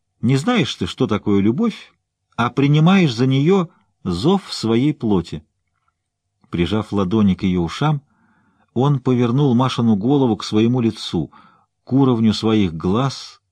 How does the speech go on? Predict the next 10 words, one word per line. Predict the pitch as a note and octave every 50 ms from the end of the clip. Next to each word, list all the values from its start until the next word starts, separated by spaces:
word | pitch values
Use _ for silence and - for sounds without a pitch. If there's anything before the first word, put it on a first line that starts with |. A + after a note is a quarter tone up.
| _ _ _
и | - A#2+
к | A2+ - _ -
уровню | C#3+ D#3 D3+ D#3 C3 C3 C3 A#2
своих | - - A2+ A#2+ B2+ A#2+ G#2 F#2+
губ. | G2 A2 A2 F2+ D#2 - - _ _ _ _ _ _ _ _ _ _ _ _ _ _ _ _ _ _ _ _ _
«Ты | - G2 F#2
знаешь, | E2 D#2 E2 F2+ A2+ D3 D#3 D3 A#2 F#2 - - - _ _ _ _ _ _ _ _ _ _ _ _ _ _ _ _ _ _ _ _ _ -
Викентий, | - G#2 A2+ - C#3+ B2+ G#2+ - - - - _ _ _ _ _ _ _ _ _ _ _ _
при | - G2 A2 A2+
любви | G#2 G#2+ F#2+ F2 G2 A#2+ E3 G3 F#3+